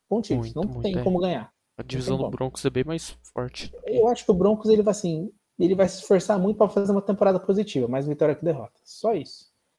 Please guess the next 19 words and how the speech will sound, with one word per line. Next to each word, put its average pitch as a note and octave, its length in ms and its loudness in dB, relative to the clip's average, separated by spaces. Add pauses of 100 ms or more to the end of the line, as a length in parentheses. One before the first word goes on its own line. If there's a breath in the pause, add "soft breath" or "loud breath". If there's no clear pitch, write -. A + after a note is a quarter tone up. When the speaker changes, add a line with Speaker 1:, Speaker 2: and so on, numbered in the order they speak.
(360)
Speaker 1:
Tipo, A#2 600 -2 (540)
são C3 380 -2 (180)
quinze A#3 220 0
ou E3+ 60 4
dezesseis C3+ 320 -2
jogos. - 720 -10 (120)
Speaker 2:
Acho C3+ 140 -2
Speaker 1:
São C#3+ 60 -4
Speaker 2:
que D#3+ 60 0
aumentou E3 60 2 (100)
Speaker 1:
dezesseis, D#3 260 -2
né? D#3 60 -2
Speaker 2:
agora, A#2+ 340 -2
né? C#3 240 -8 (220)
Speaker 1:
Aumentou D#3+ 380 4
pra E3+ 80 6
dezessete, D#3+ 440 2 (200)
Speaker 2:
Dezessete. C3 180 -2
Speaker 1:
verdade. C3 440 2